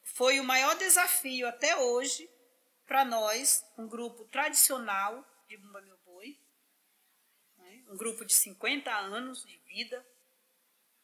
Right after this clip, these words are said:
mas foi o nosso maior desafio.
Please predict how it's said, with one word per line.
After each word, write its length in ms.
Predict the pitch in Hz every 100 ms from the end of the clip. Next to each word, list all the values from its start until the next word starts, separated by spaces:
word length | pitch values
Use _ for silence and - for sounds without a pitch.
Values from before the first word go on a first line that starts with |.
| _ _ _ _ _ _ _
mas 240 | 208 240
foi 200 | - 277
o 20 |
nosso 260 | 269 285 285
maior 300 | 277 269 269
desafio. 760 | 285 302 330 - 262 240 226